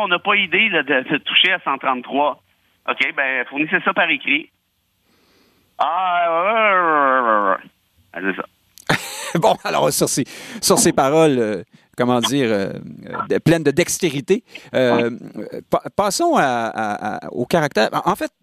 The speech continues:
Speaker 2: tout en, en fa-, faisons un lien, hein, en partant de ce que vous, vous venez de nous dire.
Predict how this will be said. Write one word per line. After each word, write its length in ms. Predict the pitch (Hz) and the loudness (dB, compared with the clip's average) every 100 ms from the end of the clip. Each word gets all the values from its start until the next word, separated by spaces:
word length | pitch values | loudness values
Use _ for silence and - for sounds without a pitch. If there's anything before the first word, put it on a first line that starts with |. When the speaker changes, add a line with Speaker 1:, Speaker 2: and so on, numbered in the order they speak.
| - | -10
Speaker 2:
tout 160 | 330 | 0
en, 240 | 190 147 131 | 2 2 0
en 40 | |
fa-, 140 | 165 180 | -2 2
faisons 300 | 214 220 233 | 4 6 6
un 80 | 156 | 4
lien, 240 | 139 127 113 | 2 0 -2
hein, 160 | 120 113 | -4 -2
en 60 | 113 | -2
partant 340 | 127 120 147 | -2 -2 0
de 80 | 131 | 0
ce 160 | 113 - | -2 -4
que 80 | 113 | -4
vous, 180 | 104 113 101 95 | -2 -2 -4 -4
vous 160 | 107 | -4
venez 180 | 107 123 | 2 4
de 60 | 123 | 6
nous 100 | 104 | 4
dire. 320 | 110 175 | 6 6